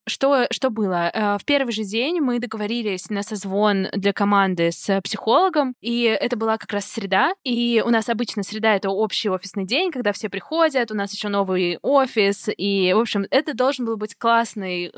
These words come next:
хороший день, э, был день рождения у одной из коллег, были поздравления с, э, годом работы у девчонок. Короче, должен был быть очень классный, позитивный день. Мне кажется, что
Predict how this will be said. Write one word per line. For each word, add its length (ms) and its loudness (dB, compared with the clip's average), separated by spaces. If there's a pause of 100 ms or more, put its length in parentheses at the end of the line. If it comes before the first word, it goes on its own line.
хороший 540 2
день, 400 0
э, 280 -2
был 220 0
день 180 -2
рождения 680 -2
у 80 2
одной 280 2
из 100 -2
коллег, 480 0
были 180 2
поздравления 760 2
с, 220 -6
э, 400 2
годом 360 4
работы 500 0
у 80 -2
девчонок. 540 -2
Короче, 340 -2
должен 320 2
был 100 2
быть 240 -2
очень 360 -2
классный, 360 0
позитивный 480 -8
день. 300 -2
Мне 240 2
кажется, 300 -2
что 720 0